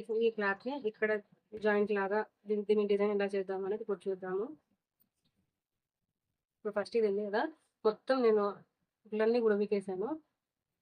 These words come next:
హ్యాండ్స్ వచ్చేసి ఈ డిజైన్ ఇచ్చారు, ఇది కూడా తీసేసాను. హ్యాండ్స్ అటాచ్ చేయాలి కదా,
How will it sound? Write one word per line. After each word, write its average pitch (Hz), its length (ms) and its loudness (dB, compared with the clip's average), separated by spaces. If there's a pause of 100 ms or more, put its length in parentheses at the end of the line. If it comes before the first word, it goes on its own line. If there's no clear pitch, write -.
(160)
హ్యాండ్స్ 208 280 0
వచ్చేసి 208 360 -2
ఈ 226 100 4
డిజైన్ 202 300 4
ఇచ్చారు, 185 340 -4 (1200)
ఇది 202 120 0
కూడా 214 140 4
తీసేసాను. 202 440 0
హ్యాండ్స్ 208 280 -2
అటాచ్ 196 240 -2
చేయాలి 180 220 0
కదా, 185 200 -6